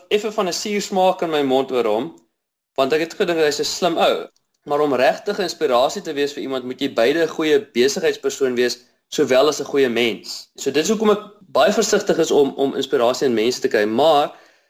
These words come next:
that being said, ehm, vir my as 'n Afrikaner, enigiemand wat 'n sukses maak, 'n Afrikaner wat 'n sukses maak van 'n besigheid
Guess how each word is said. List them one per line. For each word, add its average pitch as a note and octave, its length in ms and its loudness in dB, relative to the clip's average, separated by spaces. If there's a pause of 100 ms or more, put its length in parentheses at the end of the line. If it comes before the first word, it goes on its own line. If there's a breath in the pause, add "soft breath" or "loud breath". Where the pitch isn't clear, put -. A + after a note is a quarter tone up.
(420 soft breath)
that C#3 280 0
being D3+ 280 2
said, D#3+ 380 2
ehm, A2+ 360 0 (100)
vir D3 200 -2
my B2 180 2
as C#3 200 0
'n C#3+ 40 4
Afrikaner, C#3 920 2
enigiemand G3 500 0
wat D3+ 140 -4
'n D3+ 40 -2
sukses - 680 -4
maak, B2 280 0
'n - 40 -2
Afrikaner E3 500 0
wat C#3 120 -2
'n A#2+ 40 -8
sukses B2+ 300 -2
maak A#2+ 200 -2
van B2+ 120 -4
'n G#2+ 80 -4
besigheid A#2 500 0